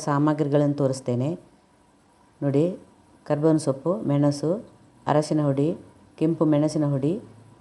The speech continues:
ಬೆಳ್ಳುಳ್ಳಿ, ಮತ್ತು ಒಣ ಕೊಬ್ಬರಿ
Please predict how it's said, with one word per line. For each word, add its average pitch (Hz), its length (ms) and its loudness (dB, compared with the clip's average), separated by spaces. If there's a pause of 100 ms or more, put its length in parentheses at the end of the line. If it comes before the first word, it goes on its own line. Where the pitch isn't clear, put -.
(160)
ಬೆಳ್ಳುಳ್ಳಿ, 151 440 4 (800)
ಮತ್ತು 147 200 -2 (460)
ಒಣ 156 100 4 (120)
ಕೊಬ್ಬರಿ 143 280 0